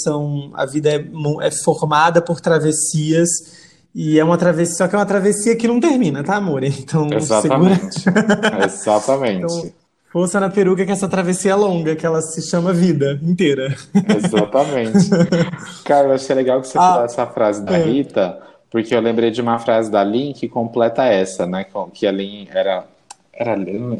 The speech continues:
Speaker 2: gente, eu, eu sempre confundo se é Lin ou se era Jupe do Bairro, mas era uma delas, as duas são incríveis. E que ela falava que o dia que as gays afeminadas entenderem que duas afeminadas podem transar, a gente começa uma revolução. E de fato é isso.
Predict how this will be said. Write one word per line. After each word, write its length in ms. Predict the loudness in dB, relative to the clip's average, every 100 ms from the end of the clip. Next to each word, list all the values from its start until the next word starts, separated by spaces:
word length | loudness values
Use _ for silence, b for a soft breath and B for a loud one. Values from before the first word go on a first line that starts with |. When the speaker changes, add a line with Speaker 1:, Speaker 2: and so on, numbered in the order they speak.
| -6
Speaker 2:
gente, 260 | -8 -4 -2
eu, 80 | -2
eu 140 | -2
sempre 200 | -4 -4
confundo 300 | -4 -4 -4
se 100 | -2 -2
é 40 |
Lin 240 | 0 -2
ou 200 | -2 -2 -4
se 120 | -4 0
era 120 | 0
Jupe 200 | -2 -6
do 80 | -2
Bairro, 360 | 2 2 0 -6 B B
mas 140 | -2
era 140 | 2 2
uma 180 | 2 0
delas, 360 | 0 -2 -2
as 120 | -2
duas 200 | 0 0
são 160 | 0 -4
incríveis. 500 | -4 -6 -6 -8 -12 B B B 0
E 580 | 2 4 4 4 4 2
que 60 |
ela 140 | 2 0
falava 360 | 2 0 0 -6
que 120 | -8
o 40 |
dia 240 | -4 -4 -4
que 100 | -4
as 300 | -6 -8 -6
gays 220 | -4 -2
afeminadas 760 | -6 -6 -6 -4 -4 -4 -6 -6
entenderem 500 | -6 -2 0 0 -2
que 120 | -4
duas 280 | 0 2 0
afeminadas 680 | -2 -2 -2 -4 -4 -6
podem 340 | -2 0 0 -2
transar, 920 | -4 -6 -4 0 2 0 -2 -12 -18
a 80 | -14
gente 200 | -14 -12
começa 340 | -8 -6 -6 -6
uma 100 | -6
revolução. 600 | -4 -4 -6 -6 -6 -6 B B
E 60 | -4
de 140 | -2
fato 420 | -2 0 0 0 -2
é 80 |
isso. 440 | -2 -4 -10 -16